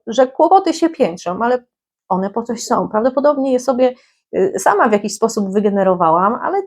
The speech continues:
to zawsze sprzyja jakiemuś wzrostowi, nie? Nie ma co siedzieć i spoczywać na laurach i czekać, że ktoś za mnie coś zrobi.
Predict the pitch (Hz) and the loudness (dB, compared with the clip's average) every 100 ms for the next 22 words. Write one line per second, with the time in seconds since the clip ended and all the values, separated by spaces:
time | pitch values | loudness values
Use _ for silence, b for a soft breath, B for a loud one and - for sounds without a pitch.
0 | _ - 370 - 427 - 330 - 330 311 | _ 2 4 6 4 4 -8 -6 -2 -2
1 | 302 294 285 269 285 285 320 269 160 165 | -2 -4 -4 -6 -8 -4 -2 0 -2 -4
2 | 208 226 185 - - 208 214 214 - 196 | -4 -4 -6 -10 -10 -6 -2 -4 -4 -10
3 | 185 - 202 196 175 190 196 190 185 185 | -10 -2 -2 0 0 2 2 -2 -8 -6
4 | 175 170 165 247 226 - 175 170 165 165 | -4 -6 -6 -2 -2 -2 -4 -4 -6 -4
5 | 165 156 170 170 - | -4 -4 -6 -6 -8